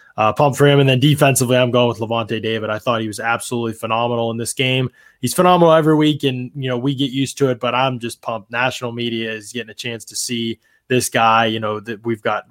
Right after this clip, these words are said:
a national game last week, and national, this one was national. Everybody's watching it for, um, you know, America's Game of the Week, and then we've got three coming up, uh, night games coming up in a row, and,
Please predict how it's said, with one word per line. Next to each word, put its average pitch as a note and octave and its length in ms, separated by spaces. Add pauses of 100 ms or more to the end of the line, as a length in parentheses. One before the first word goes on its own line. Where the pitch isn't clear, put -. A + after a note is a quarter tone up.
(120)
a G2+ 100
national B2 400
game B2 200
last B2+ 300
week, B2+ 220
and G#2+ 80
national, A#2 460 (220)
this C3 180
one B2+ 120
was A2+ 120
national. B2 400
Everybody's A#2+ 380
watching B2 340
it A2 60
for, B2+ 440 (320)
um, A2 420
you A2+ 60
know, A2 120
America's A#2+ 420
Game B2 200
of A2+ 60
the A#2 60
Week, B2 260
and A#2 100
then A2+ 180
we've G#2 120
got A2 320 (140)
three B2 400
coming A#2+ 300
up, A#2+ 200
uh, G#2+ 120
night A#2 260
games A#2 260
coming A#2 240
up A#2 120
in A2+ 60
a G#2+ 60
row, A2+ 320
and, G2+ 160